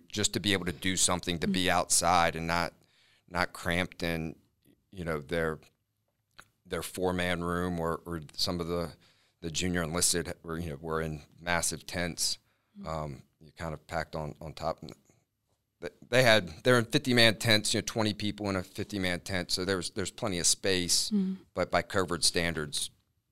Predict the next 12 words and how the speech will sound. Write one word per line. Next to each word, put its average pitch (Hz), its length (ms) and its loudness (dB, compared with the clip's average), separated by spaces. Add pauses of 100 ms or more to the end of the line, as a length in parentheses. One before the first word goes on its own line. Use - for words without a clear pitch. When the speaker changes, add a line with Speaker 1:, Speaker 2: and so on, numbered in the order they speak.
(260)
Speaker 1:
y-, 87 160 -16
you 87 120 -10
know, 78 160 -4
it, - 140 -6
it 82 100 -6
was 76 120 -4
just - 380 -4 (520)
having 92 220 2
to 85 60 -4
mitigate 90 540 0
that 85 400 2 (100)
and, 73 280 -10